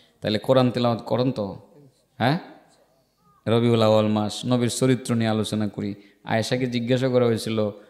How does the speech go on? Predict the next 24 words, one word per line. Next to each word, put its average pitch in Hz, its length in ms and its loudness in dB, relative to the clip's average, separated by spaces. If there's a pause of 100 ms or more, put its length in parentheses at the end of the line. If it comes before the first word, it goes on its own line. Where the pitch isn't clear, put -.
(180)
"ওগো 113 160 0
আয়েশা, 110 320 0
নবীর 123 280 -4
চরিত্র 120 460 -8
কি, 107 160 -8
জীবন 120 300 -6
আদর্শ 107 460 -6
কি?" 95 160 -8
আয়েশা 104 260 -4
বলছিলেন, 104 440 -6
"কানা 113 340 0
খুলুকুহু 110 560 -4
আল 107 140 0
কোরআন", 107 720 -2 (360)
যে 110 120 -8
নবীর 131 600 0
জীবন 143 640 0
বলতে 120 400 0
গেলে 110 180 0
পুরা 135 340 2
কোরআন 180 440 -4
শরীফে 127 360 0
নবীর 113 260 4
জীবনী - 520 -4